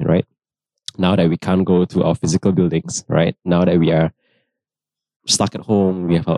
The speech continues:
a lot of time to think and to process. We are facing a whole,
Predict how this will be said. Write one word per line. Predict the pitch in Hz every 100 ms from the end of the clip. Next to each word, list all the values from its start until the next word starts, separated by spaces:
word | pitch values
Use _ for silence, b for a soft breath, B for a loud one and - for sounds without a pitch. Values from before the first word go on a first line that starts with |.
| -
a | 87
lot | 90 92
of | -
time | 90
to | 87 80
think | - 98 95 - _ _ _ -
and | 87 78
to | 87
process. | - 82 92 82 80 - _ _ _ _ _
We | -
are | 101
facing | - 98 - 98
a | 85
whole, | - 104 98 98 90